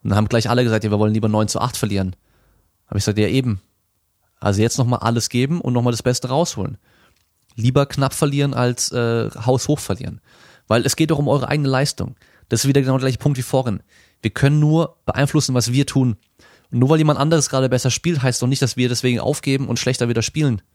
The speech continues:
Oder, oder gar nicht mehr spielen. Oder halt schlechtere Leistung bringen.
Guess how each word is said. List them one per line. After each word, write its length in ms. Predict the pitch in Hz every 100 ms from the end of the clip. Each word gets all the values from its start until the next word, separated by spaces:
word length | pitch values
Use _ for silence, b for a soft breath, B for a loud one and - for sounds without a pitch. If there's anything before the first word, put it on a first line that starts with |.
| _ _ _
Oder, 320 | - 110 104 95
oder 160 | 107
gar 200 | - 127
nicht 100 | 160
mehr 100 | 110
spielen. 380 | 101 104 95 95
Oder 240 | - 110 107
halt 120 | 107
schlechtere 280 | 123 110 110
Leistung 340 | 120 139 113
bringen. 260 | - 95